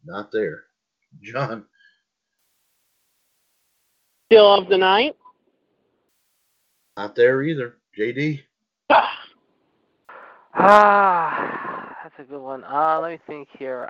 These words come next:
Speaker 3: Uh, da, da, da, da, da. We did Out of Africa. Heartburn. I'm gonna say, however, uh, John said She Devil,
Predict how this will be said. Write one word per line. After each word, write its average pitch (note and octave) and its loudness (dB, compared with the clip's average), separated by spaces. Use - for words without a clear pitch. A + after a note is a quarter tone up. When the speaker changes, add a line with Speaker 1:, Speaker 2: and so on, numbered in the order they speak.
Speaker 3:
Uh, D3+ -2
da, B2 -16
da, A2+ -20
da, A2 -20
da, A#2 -20
da. D#3 -4
We C#3+ -20
did B2 -14
Out A#2+ -10
of A2+ -18
Africa. D3 -8
Heartburn. C#3+ -16
I'm G3 -6
gonna C#4+ -6
say, G3+ -12
however, D#3 -12
uh, B2 -8
John C#3+ -14
said B2+ -20
She C3 -14
Devil, G#2 -10